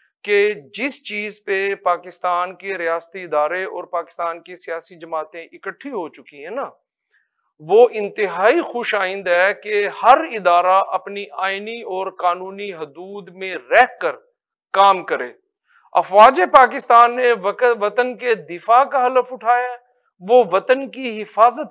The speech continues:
करे। सियासतदानों ने आइन और कानून की पासदारी करनी है, उन्होंने पार्लियामेंट में अवाम के लिए कानून साजी करनी है, इलेक्शन लड़ना है। देखें, बात यह है कि इस वक्त ग्यारह जमातें एक साथ हैं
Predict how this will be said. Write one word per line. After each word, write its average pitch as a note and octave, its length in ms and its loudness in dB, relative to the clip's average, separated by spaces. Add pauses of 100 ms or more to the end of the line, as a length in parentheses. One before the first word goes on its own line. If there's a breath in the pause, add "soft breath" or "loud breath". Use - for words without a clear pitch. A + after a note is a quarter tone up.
करे। C3 300 -8 (540)
सियासतदानों B3+ 960 4
ने A3+ 420 0 (360)
आइन B3 420 2
और A3+ 420 -2
कानून G3+ 540 0
की A3 380 -12
पासदारी F3+ 640 0
करनी A#3 440 -6
है, A#3+ 280 -8 (340)
उन्होंने A3+ 580 2
पार्लियामेंट A3 760 2
में A3 280 -4
अवाम G3 460 -2
के A3+ 140 -12
लिए A3 200 -8
कानून F#3+ 480 -6
साजी A3 380 -4
करनी A3+ 420 -6
है, A3 300 -8
इलेक्शन F3 420 -4
लड़ना A3+ 400 -6
है। A3+ 240 -8 (560)
देखें, C4+ 360 2
बात A3 340 10
यह B3+ 260 0
है C4 120 6
कि B3+ 120 -10
इस B3 280 -12
वक्त B3 320 -6
ग्यारह A#3 680 2
जमातें G3 640 -4
एक F3 300 -8
साथ D3 400 -6
हैं C#3 200 -20